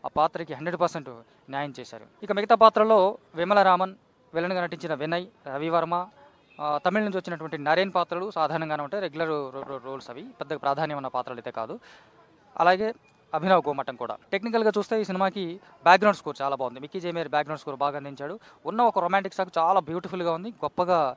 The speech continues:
పిక్చరైజ్ చేశారు ఆ పాటను కూడా. మంచి మంచి లొకేషన్స్, బ్యూటిఫుల్ లొకేషన్స్‌లో బాగా పిక్చరైజ్ చేశారు. అలాగే సినిమాటోగ్రఫీ చాలా చాలా బాగుంది. ఎడిటింగ్ పరంగా చూసుకున్నా కూడా షార్ప్గానే ఉంది. పెద్ద లెంతీ సినిమా కాదు, బ్రీఫ్గానే ఉంది. కాకపోతే కొంచెం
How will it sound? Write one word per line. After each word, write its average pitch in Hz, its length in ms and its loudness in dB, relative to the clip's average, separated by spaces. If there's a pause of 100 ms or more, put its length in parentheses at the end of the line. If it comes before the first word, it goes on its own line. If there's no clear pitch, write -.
(260)
పిక్చరైజ్ 202 360 2
చేశారు 127 240 -8
ఆ - 80 -8
పాటను 131 260 -4
కూడా. 143 120 -8 (400)
మంచి 143 180 -12
మంచి 151 180 -10
లొకేషన్స్, 143 360 -12 (140)
బ్యూటిఫుల్ 143 320 -10
లొకేషన్స్‌లో 143 480 -12 (300)
బాగా 151 240 -2
పిక్చరైజ్ 139 320 -12
చేశారు. 123 260 -14 (320)
అలాగే 185 240 -2
సినిమాటోగ్రఫీ 165 580 -4
చాలా 139 200 2 (100)
చాలా 147 180 0
బాగుంది. 127 280 -6 (180)
ఎడిటింగ్ 190 260 -8
పరంగా 202 260 -2
చూసుకున్నా 196 360 -6
కూడా 208 120 0 (500)
షార్ప్గానే 170 480 4
ఉంది. 113 180 -16
పెద్ద 135 160 -10 (180)
లెంతీ 170 260 -6
సినిమా 151 260 -6
కాదు, 131 140 -4 (200)
బ్రీఫ్గానే 202 420 2
ఉంది. 135 160 -12
కాకపోతే 190 380 -4
కొంచెం 214 200 -4